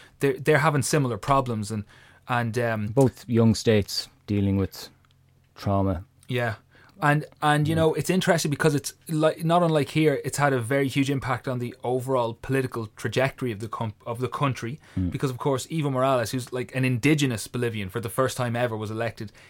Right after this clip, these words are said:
Speaker 1: in two thousand and five. And he came from that water war, specifically, that
Speaker 2: Mm.
Speaker 1: movement, um, in the previous years before that. And he was extremely popular in the country. And he has been for a long time.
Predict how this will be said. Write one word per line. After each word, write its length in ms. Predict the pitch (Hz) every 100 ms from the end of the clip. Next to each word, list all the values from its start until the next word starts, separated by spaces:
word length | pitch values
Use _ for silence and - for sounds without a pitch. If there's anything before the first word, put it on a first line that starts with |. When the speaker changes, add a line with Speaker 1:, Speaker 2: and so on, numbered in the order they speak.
| -
Speaker 1:
in 80 |
two 60 | 117
thousand 300 | 123 120 117
and 80 | 107
five. 280 | 127 117 113
And 140 | 120
he 120 | 151
came 320 | 170 - 156
from 280 | 156 151 131
that 240 | 127 120 120
water 440 | 117 123 143 127
war, 380 | 110 117 127 101
specifically, 580 | - 107 - 123 113 110
that 180 | 127
Speaker 2:
Mm. 60 | 92
Speaker 1:
movement, 460 | 123 143 123 101 - - - - - -
um, 300 | 127 110 104 - _ -
in 140 | 127
the 140 | 117 107 _ -
previous 380 | 139 120 107
years 200 | 123 127
before 340 | 107 107 139 175
that. 260 | 139 - - - -
And 100 | -
he 80 | 135
was 100 | 135
extremely 480 | 120 - 151 180 165
popular 380 | - 120 117 107
in 80 | 98
the 40 |
country. 400 | 110 110 113 101 _ _ _ _ _ _ _ -
And 100 | 131
he 40 | 123
has 180 | 131 107
been 160 | 123
for 120 | 107
a 60 | 113
long 200 | 107 104
time. 280 | 98 123 110